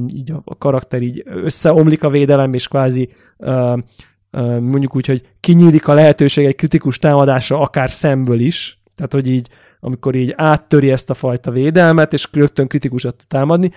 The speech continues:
na ezt így kiemeli, mint legfontosabb statisztika, tehát, hogy így, ha elég ilyen posture-nek elnevezi, hogyha elég ilyen posture damage-et csinálsz egy karakteren, akkor kvázi death blow és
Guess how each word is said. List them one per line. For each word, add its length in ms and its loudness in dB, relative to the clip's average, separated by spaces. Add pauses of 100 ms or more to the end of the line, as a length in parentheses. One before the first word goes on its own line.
(120)
na 140 -6
ezt 280 2
így 140 -6
kiemeli, 520 2 (240)
mint 220 -6 (140)
legfontosabb 640 -2
statisztika, 840 -4 (160)
tehát, 180 -8
hogy 160 -2
így, 240 -2 (500)
ha 180 -6
elég 360 2
ilyen 360 -2 (480)
posture-nek 640 0
elnevezi, 580 2
hogyha 180 0
elég 320 -2
ilyen 180 -4
posture 440 -2
damage-et 440 -4
csinálsz 260 -6
egy 140 -12
karakteren, 420 0
akkor 240 -4
kvázi 480 -2 (140)
death 360 0
blow 260 4
és 180 -4